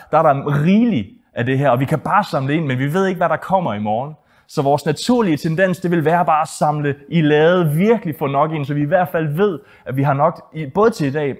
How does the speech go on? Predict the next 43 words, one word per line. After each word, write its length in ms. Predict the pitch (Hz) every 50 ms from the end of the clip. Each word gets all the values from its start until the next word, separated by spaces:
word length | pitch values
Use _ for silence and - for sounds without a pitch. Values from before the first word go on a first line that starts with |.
| - _
men 260 | 123 147 160 160 156
også 240 | 165 185 185 - 180
i 20 |
morgen, 280 | 139 123 117 123 143 139
og 60 | 135
måske 400 | 135 139 - - - 202 165 127
også 200 | 120 127 - 139
i 20 | 117
overmorgen. 580 | 107 135 127 110 92 92 50 50 50 - 123 _ _ _ _ _ _ _ _ _ _
Så 120 | _ - 131
det 60 | 135
er 160 | 135 - 156
forfærdeligt 400 | - - 214 208 196 175 151 131
at 60 | 120
få 160 | - - 165
det 100 | 180 165
her 220 | 160 165 147 135 123 110 - - - _ _ _ _ _
budskab, 480 | 156 160 175 165 - - 131 113 110 113
at 60 | 104
du 60 | 120
må 120 | 123 123
kun 300 | 117 - - - 180 185
samle 340 | 180 - - 131 127 139 139
nok 240 | 127 113 113 127 - - - -
til 160 | - - 117
i 40 | 101
dag. 300 | 95 104 101 87 85 87 85 _ _ _ _ _ _ _ _ _ _ _ _ _ _ _ _ _ _ _ _ _ _ _ _ _ _ _ _ _ _ _ _ _ _ _
For 80 | -
noget 160 | 139 139 123 -
tid 180 | - 208 196
siden, 380 | - - - 160 160 175 175 156
der, 180 | 147 139 139
øhm, 380 | 135 131 120 110 107 104 104 107 104 - _ _ _ -
der 60 | 139
stødte 280 | - - - 151 131
jeg 80 | 139 127
på 120 | - 160
en 100 | 165 156
fyr, 260 | 143 - - 185 165 143
der 80 | 113
hedder 200 | 107 120 113 110
Dave 340 | 113 117 113 107 104 117 117
Ramsey. 400 | 123 135 156 - - 107 87 85